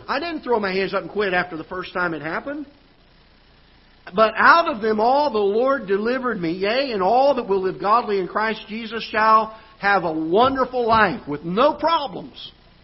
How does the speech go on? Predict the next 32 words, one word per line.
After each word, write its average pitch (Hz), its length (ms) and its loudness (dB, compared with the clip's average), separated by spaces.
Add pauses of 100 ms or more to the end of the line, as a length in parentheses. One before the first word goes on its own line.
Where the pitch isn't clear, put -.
(500)
Is 123 60 -16
that 170 120 0
what 196 140 -2
your 233 140 -4
King 240 240 -4
James 214 260 -4
Bible 220 280 -2
says? 254 380 -6 (640)
No, 214 220 0
what - 200 -2
does 240 160 -4
it 240 120 -8
tell 240 300 0
us? - 280 -12 (920)
"Yea, 240 300 4
and 240 100 4
all 285 220 8
that 247 160 0
live 233 180 0
godly 247 360 6
in 220 80 -8
Christ 233 340 -2
Jesus 269 360 -10 (120)
shall 285 360 0 (300)
suffer." 269 760 0 (1120)
It's - 100 -18
not 196 180 2
what 214 80 4
I 262 160 2
signed 196 340 -2
up 180 200 -6
for. 180 320 -6